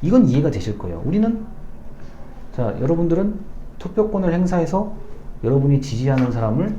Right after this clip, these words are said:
지지-, 지지하는 사람에게, 자, 표를 던지죠. 후보자는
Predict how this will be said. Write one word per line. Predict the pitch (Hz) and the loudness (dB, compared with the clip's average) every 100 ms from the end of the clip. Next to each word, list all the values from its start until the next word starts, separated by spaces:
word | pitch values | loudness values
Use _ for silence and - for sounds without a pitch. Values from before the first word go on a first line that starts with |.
| - | -6
지지-, | - 123 147 | -2 0 -2
지지하는 | - 127 139 127 | -4 0 2 2
사람에게, | 131 131 113 92 139 147 - - - - - - - - - | 2 0 0 -2 -4 -8 -10 -12 -10 -10 -10 -12 -12 -14 -14
자, | - | -8
표를 | - 202 - | 2 2 2
던지죠. | 107 117 120 92 87 - - - - - - - - - - - - - - | 0 0 -2 -4 -6 -6 -8 -8 -10 -10 -12 -12 -12 -12 -12 -12 -12 -10 -6
후보자는 | 185 202 208 151 190 214 | 0 4 4 4 2 -2